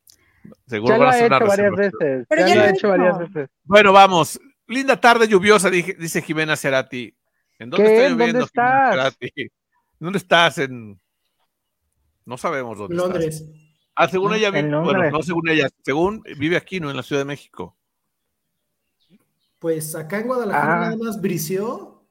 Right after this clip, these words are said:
Speaker 3: Briseó.
Speaker 1: Briseó.
Speaker 4: Chispeó.
Speaker 3: Am-, amo
Speaker 1: Briseó.
Speaker 3: esa
Speaker 1: Me gusta esa
Speaker 3: briseó.
Speaker 1: palabra.
Speaker 3: Ujú, a mí también.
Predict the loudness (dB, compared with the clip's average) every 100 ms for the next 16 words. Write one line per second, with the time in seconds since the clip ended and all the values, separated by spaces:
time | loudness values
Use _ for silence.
0 | _ _ -20 -18 -18 -20 -18 -12 -10 -6
1 | -6 -6 -2 -2 -2 -6 -10 -16 _ _
2 | -14 -12 -12 -14 -12 -10 -10 -10 -10 -10
3 | -10 -14 -14 -10 -8 -6 -4 -6 -6 -8
4 | -10 -10 -10 -8 -8 -6 -6 -8 -10